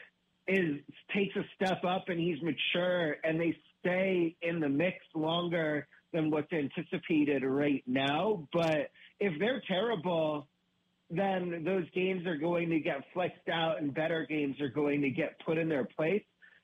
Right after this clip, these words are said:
I, you know, obviously C B S would rather have Rodgers in this game on Sunday against the Cowboys, but this isn't a terrible, you know, game that they're stuck with. The Cowboys as a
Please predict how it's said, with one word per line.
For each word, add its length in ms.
I, 140
you 160
know, 280
obviously 600
C 120
B 180
S 220
would 200
rather 520
have 360
Rodgers 640
in 120
this 160
game 480
on 340
Sunday 420
against 300
the 100
Cowboys, 640
but 160
this 160
isn't 320
a 80
terrible, 840
you 120
know, 260
game 380
that 160
they're 160
stuck 280
with. 140
The 160
Cowboys 600
as 140
a 100